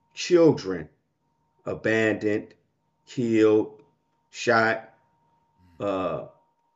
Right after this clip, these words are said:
uh, sh-, did the shooting. Listen, man, because we are so desensitized. It's like, it's like, for example, a mother would be like this if she see her son running around with a gun,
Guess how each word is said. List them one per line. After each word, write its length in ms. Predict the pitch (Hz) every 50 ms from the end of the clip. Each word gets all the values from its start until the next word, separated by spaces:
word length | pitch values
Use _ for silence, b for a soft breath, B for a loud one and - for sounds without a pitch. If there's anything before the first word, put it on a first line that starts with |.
| _ _
uh, 120 | - - -
sh-, 280 | - - - - -
did 300 | - 107 117 120 117 110
the 80 | 110 107
shooting. 500 | - - - 123 120 107 107 113 110 110 - _ _ _ _ _ _ _ _ _ _ _ -
Listen, 380 | 131 127 117 - - 95 92
man, 420 | 95 95 95 95 95 92 92 90 - _ _ _ _ _ _ _ _ _ _ _ _ _ _
because 640 | - 117 113 - - 156 139 135 127 123 - - - _ _ - - -
we 420 | 143 185 233 262 262 262 - - -
are 200 | 147 143 139 135
so 600 | 135 - - - - 180 202 220 240 226 175 - -
desensitized. 1400 | 208 208 208 180 - - - 220 233 269 302 294 294 - 220 190 - - - 190 180 160 147 123 107 92 85 - - b b b b b
It's 160 | 254 269 247
like, 240 | 254 247 233 233 254
it's 100 | 247 233
like, 200 | 233 226 226 -
for 160 | 233 226 214
example, 460 | 185 156 202 202 160 113 - - - - _ _ _ _ -
a 100 | 139 135
mother 300 | 170 233 262 - 202 185
would 120 | 170 143
be 100 | 185 190
like 220 | 180 175 170 165
this 200 | - 196 170 -
if 80 | 139 131
she 140 | - 180 160
see 140 | - 175 170
her 120 | 165 147
son 360 | - - 185 175 160 147 135
running 240 | 131 147 143 135 131
around 300 | 131 127 135 131 123 120
with 100 | 120 110
a 40 | 104
gun, 280 | - 131 131 120 101